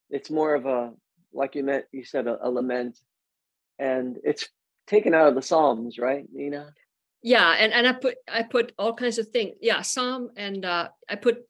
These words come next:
Speaker 2: you know, I adapted from the, from the scriptures, different things, and, and, but I wanted to say, you know, I wanted to say, you know, uh, make way f-, make way for the Lord, and, and, and,
Speaker 1: Yeah.
Speaker 2: uh, you know,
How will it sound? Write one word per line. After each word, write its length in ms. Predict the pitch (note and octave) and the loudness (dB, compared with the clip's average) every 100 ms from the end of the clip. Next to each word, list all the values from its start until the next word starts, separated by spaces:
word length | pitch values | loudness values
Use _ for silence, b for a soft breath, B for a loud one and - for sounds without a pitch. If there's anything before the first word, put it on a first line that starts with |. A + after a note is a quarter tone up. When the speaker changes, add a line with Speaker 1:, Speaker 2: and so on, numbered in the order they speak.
| _ _ _ | _ _ _
Speaker 2:
you 120 | F#3+ | -8
know, 140 | F#3 F3+ | -4 0
I 240 | E3+ F3 - - | 2 0 -4 -20
adapted 440 | G3 G#3 G#3 G#3 | -6 -4 -2 -4
from 220 | - G3+ E3+ | -8 -10 -8
the, 200 | C3+ - | -10 -10
from 180 | A3 G#3+ | -6 -4
the 80 | |
scriptures, 580 | F3+ - - - D3 D#3 | -4 -6 -8 -8 -8 -10
different 360 | - F3+ F3 - | -10 -10 -10 -6
things, 300 | D3 D3 D#3 | -6 -4 -8
and, 160 | C#3+ C3 | -10 -8
and, 240 | D3 D3+ B B B _ - | -8 -10 B B B _ -4
but 100 | F#3 | 0
I 60 | |
wanted 300 | F#3+ G#3+ G3+ | 2 2 0
to 80 | G3 | -2
say, 360 | - G3 F3 E3 | -6 -2 2 2
you 100 | D#3 | 0
know, 260 | D3 C#3+ - _ - _ _ _ - | -4 -8 -14 _ -20 _ _ _ -10
I 60 | F3 | -6
wanted 300 | F#3+ F#3 F3+ | -4 -4 -6
to 80 | |
say, 300 | E3+ - D3 | -6 -2 -2
you 140 | - - | -4 -10
know, 240 | D3 - _ _ b b b _ _ _ - | -12 -12 _ _ b b b _ _ _ -14
uh, 120 | D#3 | -8
make 260 | E3+ G#3 | 0 0
way 200 | G#3 E3+ | 2 2
f-, 120 | E3 - - | 0 -4 -20
make 360 | - F3 F3+ F#3 | -14 -8 -6 -4
way 160 | E3+ D#3 | -4 -4
for 100 | - | -6
the 120 | C#3 | -10
Lord, 340 | C#3 C#3+ C3+ | -8 -8 -10
and, 180 | C3 C3 | -10 -14
and, 220 | B2+ C#3 - b b b - | -14 -14 -16 b b b -2
and, 180 | C3 | 2
Speaker 1:
Yeah. 100 | B2+ | 4
Speaker 2:
uh, 240 | A2 B2 B2 - _ | 2 -2 -10 -16 _
you 200 | - E3+ | -8 -4
know, 260 | D3 B2+ - | -4 -6 -12